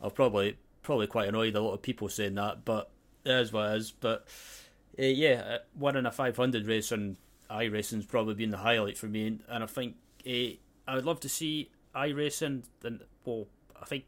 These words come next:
uh, iRacing in a way were kind of, they were in that situation, their, they, their, their hands were tied behind their back with,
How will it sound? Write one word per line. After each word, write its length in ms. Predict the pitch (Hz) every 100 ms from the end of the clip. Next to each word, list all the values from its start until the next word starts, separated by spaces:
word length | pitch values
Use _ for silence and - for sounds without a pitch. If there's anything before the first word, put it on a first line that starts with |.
| 143
uh, 880 | 123 127 - - _ _ _ -
iRacing 460 | 131 143 120 - 117
in 120 | 110
a 40 |
way 200 | 104 120
were 140 | 117 101
kind 300 | 123 120 110
of, 300 | 107 107 101 -
they 80 | 123
were 100 | 113
in 140 | 117
that 160 | 113 -
situation, 560 | 117 - 113 113 120
their, 180 | 113 107 - -
they, 200 | 127 113
their, 180 | 107 110 - -
their 100 | 110
hands 260 | 117 117
were 80 | 107
tied 280 | - 117 107
behind 220 | 107 113
their 60 | 98
back 380 | 117 117 113 -
with, 180 | 107